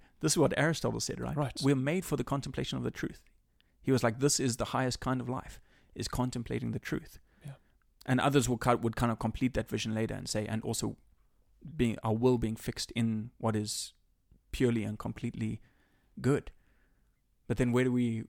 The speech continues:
Speaker 1: where do we go from there? It's like we're made for infinity. Our natural end is <laughs> supernatural.
Speaker 2: This is a, this is another paradox of man,
Speaker 1: Mm.
Speaker 2: right? So that's what we were saying at the beginning, um,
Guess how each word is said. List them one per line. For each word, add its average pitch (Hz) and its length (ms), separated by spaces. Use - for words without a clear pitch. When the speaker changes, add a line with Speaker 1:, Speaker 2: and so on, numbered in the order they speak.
Speaker 1:
where 123 140
do 123 40
we 120 100
go 120 180
from 113 180
there? 120 220
It's - 160
like 117 160
we're 127 100
made 139 320
for 135 160
infinity. 131 640
Our 131 140
natural 143 480
end 135 360
is - 420
<laughs> - 40
supernatural. 160 840
Speaker 2:
This 123 200
is 147 140
a, 143 140
this 131 160
is - 40
another 151 280
paradox 139 500
of 123 80
man, 135 220
Speaker 1:
Mm. - 20
Speaker 2:
right? 123 160
So - 140
that's 143 160
what - 60
we 143 40
were 131 60
saying 147 260
at 135 80
the 127 80
beginning, 123 480
um, 113 340